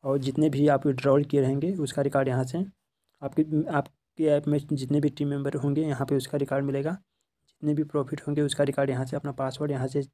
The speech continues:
चेंज कर पाएंगे और यहाँ से ऐप डाउनलोड कर पाएंगे। और यहाँ पे आप डेली का चेक इन करके टेन रुपीज अर्न कर सकते हैं।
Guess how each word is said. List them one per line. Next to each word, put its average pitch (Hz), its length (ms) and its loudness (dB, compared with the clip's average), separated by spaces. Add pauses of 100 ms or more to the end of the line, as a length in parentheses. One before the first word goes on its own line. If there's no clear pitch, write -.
(600)
चेंज 135 220 -4
कर 139 120 -2
पाएंगे 139 400 -2
और 135 240 -2
यहाँ 131 180 -4
से 139 160 -4
ऐप 127 140 -2
डाउनलोड 127 340 -4
कर 127 120 -14
पाएंगे। 131 340 -4 (680)
और 143 220 -2
यहाँ 127 260 -2
पे 143 60 0
आप 135 100 0
डेली 139 340 2
का 151 100 0
चेक 135 320 -6
इन 143 60 -2
करके 147 300 -2 (260)
टेन 147 180 -4
रुपीज 175 340 -2 (520)
अर्न 143 160 -4
कर 139 160 -6
सकते 131 300 -4
हैं। 127 220 -8